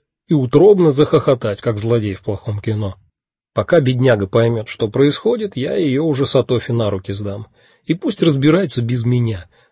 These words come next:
Я всё-таки совершенно не гожусь на роль воспитателя неразумных юных девиц шестидесяти с лишним лет от роду. Особенно тех, которые думают, будто их жизнь уже кончена. Но я твёрдо решил быть с ней честным.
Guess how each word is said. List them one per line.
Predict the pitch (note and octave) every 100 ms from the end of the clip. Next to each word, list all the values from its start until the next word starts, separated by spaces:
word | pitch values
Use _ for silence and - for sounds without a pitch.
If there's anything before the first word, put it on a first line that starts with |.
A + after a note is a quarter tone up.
| _
Я | - G2
всё-таки | F3+ D3+ C#3+
совершенно | - D3 D3 - A3 G3+
не | F3+
гожусь | E3 F3+ E3 C3+ -
на | A#2+
роль | C3+ A#2+
воспитателя | A#2+ - A#2 C#3+ D#3 D3 B2+
неразумных | B2 B2 B2 B2+ C#3 B2 -
юных | B2 B2 A2
девиц | G#2+ A#2 E3 E3 - -
шестидесяти | - A#2 - D3 B2 -
с | -
лишним | C3+ B2 B2+ A#2
лет | A#2+ A2+
от | G2 F#2+
роду. | G2 G2 - _ _ _
Особенно | A#2 - C#3+ A#2 A#2
тех, | G#2 D#3+
которые | - A#2 A#2 A2+
думают, | D3+ G#3 D3 A#2
будто | B2 B2 C3+
их | A#2+
жизнь | A#2+ F#3 E3+
уже | B2 B2
кончена. | B2+ B2+ G#2+ - G#2 G2+ - _ _ _ _ _ _ _ _
Но | A2+ A#2 F#3
я | C#3+
твёрдо | - B2 C3 C3+ A#2
решил | A2 - A2+
быть | A2 A2
с | -
ней | A2+ G2+
честным. | A2 F#2 - F#2+ _